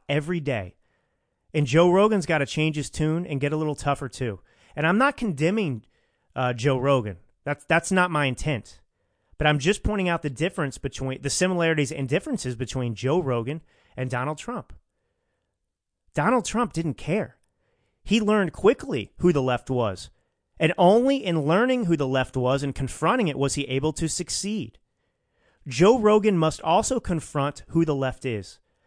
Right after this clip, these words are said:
Everything he believed they were, it's not true. They're not loyal to him. They're not friends. And what they want is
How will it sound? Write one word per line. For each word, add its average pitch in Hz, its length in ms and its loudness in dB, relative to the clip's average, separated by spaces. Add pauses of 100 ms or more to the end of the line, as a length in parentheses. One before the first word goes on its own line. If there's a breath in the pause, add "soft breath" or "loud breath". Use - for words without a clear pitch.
(160)
Everything 220 380 4
he 202 100 2
believed 160 540 -2
they 139 140 0
were, 143 420 -2 (880)
it's - 180 -8
not 123 220 -2
true. 151 360 -6 (1800)
They're 156 100 2
not 131 240 2
loyal 156 340 4
to 208 120 -2
him. 185 280 -2 (1400)
They're 147 120 2
not 131 200 4
friends. 180 680 -4 (1900)
And 139 160 0
what 165 200 4
they 220 100 6
want 143 560 0 (360)
is 135 180 0